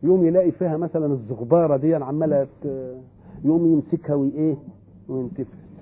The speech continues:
وبعدين برضه ما تجيش، يقوم يمسكها وبالله بريق وإيه؟ ويبرمها. وبعدين يجي يحط مش عارف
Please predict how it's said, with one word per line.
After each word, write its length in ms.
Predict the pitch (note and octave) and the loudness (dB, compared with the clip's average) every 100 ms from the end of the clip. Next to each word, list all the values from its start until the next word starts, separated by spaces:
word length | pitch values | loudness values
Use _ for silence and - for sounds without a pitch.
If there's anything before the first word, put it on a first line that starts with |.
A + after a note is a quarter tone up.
| - - | -20 -6
وبعدين 420 | D3 D#3 D#3 F#3+ | -2 0 2 4
برضه 260 | F3 G3 F3 | 4 4 4
ما 120 | F#3 | 2
تجيش، 320 | D#3+ F#3 F3+ | 4 2 4
يقوم 300 | D3 F3 D#3+ | 2 4 6
يمسكها 520 | D#3+ D3+ D3 E3+ D#3 | 6 4 0 -4 0
وبالله 360 | E3 D3+ D#3+ D#3+ | 0 2 2 0
بريق 280 | C#3+ D#3+ E3 | 0 0 4
وإيه؟ 380 | D#3+ D#3+ E3+ - - - _ - - D#3 D#3 - - - | 2 6 4 4 -4 -20 _ -20 -20 -18 -18 -20 -18 -10
ويبرمها. 520 | C#3+ C#3+ E3 E3+ A#2 - - - - | -6 2 6 6 4 -10 -20 -20 -6
وبعدين 440 | B2+ C#3+ C#3 F#3 F#3+ | -2 0 2 4 8
يجي 200 | F#3+ F3 | 8 6
يحط 320 | - F#3 F3+ | 2 0 2
مش 200 | E3 D3+ | 2 4
عارف 200 | F3 | 2